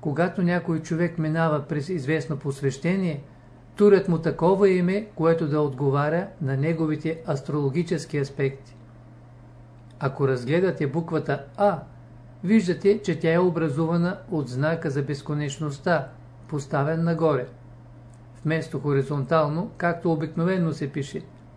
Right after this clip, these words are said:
и натоварен, бременен с нещо.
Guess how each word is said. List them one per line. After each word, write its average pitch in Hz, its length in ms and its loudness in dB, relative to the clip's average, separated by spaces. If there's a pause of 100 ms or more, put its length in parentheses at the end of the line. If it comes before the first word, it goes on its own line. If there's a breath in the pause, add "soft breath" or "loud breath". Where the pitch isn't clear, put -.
(300)
и 185 100 4
натоварен, 175 720 2 (600)
бременен 175 500 2
с 139 100 -8
нещо. 143 380 -4